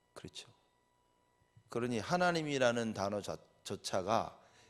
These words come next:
그 존재조차가 어리석은 자들에게는 없다는 얘기인 것입니다. 여러분과 제가 매일매일 삶, 살면서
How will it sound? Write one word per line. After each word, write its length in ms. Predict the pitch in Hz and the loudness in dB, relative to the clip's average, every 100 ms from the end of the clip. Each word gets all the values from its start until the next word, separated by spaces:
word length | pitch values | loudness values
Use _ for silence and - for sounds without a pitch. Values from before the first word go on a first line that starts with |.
| _ | _
그 200 | - 120 | -2 0
존재조차가 1200 | - 120 123 143 135 117 - - 123 127 143 147 - - - _ - | 2 2 2 2 2 0 -2 2 2 4 0 -2 -14 -20 -20 _ -6
어리석은 560 | 101 117 113 120 113 | 0 2 4 4 4
자들에게는 600 | 107 95 90 85 87 87 78 | 2 2 0 -2 -6 -10 -8
없다는 560 | - 82 - - 98 87 | -6 -6 -8 -14 -12 -10
얘기인 240 | - - | -14 -18
것입니다. 300 | - - - _ _ _ _ _ _ _ - - _ _ _ _ _ _ 107 | -20 -20 -20 _ _ _ _ _ _ _ -20 -20 _ _ _ _ _ _ 6
여러분과 480 | 113 120 123 113 | 8 8 6 6
제가 360 | 104 101 101 95 | 6 2 2 2
매일매일 600 | 90 98 107 107 101 98 | 2 2 2 0 -2 -2
삶, 300 | - 110 95 | -2 -4 -6
살면서 760 | - - 123 117 92 - 87 - | -10 -2 -2 -2 -4 -6 -8 -8